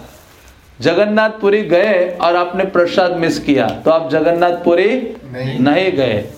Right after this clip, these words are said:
Speaker 1: पता नहीं किसी और जगह गए गलती से फिर। हाँ, तो जगन्नाथपुरी मीन्स ये दो चीजें हैं, जगन्नाथ का प्रसाद और जगन्नाथ का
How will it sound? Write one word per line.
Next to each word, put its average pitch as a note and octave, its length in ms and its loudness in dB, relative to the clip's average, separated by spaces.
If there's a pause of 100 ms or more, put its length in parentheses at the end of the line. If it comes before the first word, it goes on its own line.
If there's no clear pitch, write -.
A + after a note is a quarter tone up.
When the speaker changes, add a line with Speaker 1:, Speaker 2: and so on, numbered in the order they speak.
(340)
Speaker 1:
पता D3 240 2
नहीं G#3 140 -2
किसी E3+ 320 0
और F3 180 2
जगह D3+ 340 2
गए C3 200 2
गलती B2+ 380 0
से B2+ 160 -2
फिर। A2+ 520 -8 (220)
हाँ, - 640 -2 (440)
तो F#3 80 4
जगन्नाथपुरी A3 840 2
मीन्स A3+ 340 0
ये A3 60 4
दो A3 300 2
चीजें D3 400 0
हैं, G#2 220 -10 (500)
जगन्नाथ G#3 680 0
का G#3+ 100 2
प्रसाद G3+ 720 0
और F3+ 300 0
जगन्नाथ F3+ 640 0
का G#3 440 0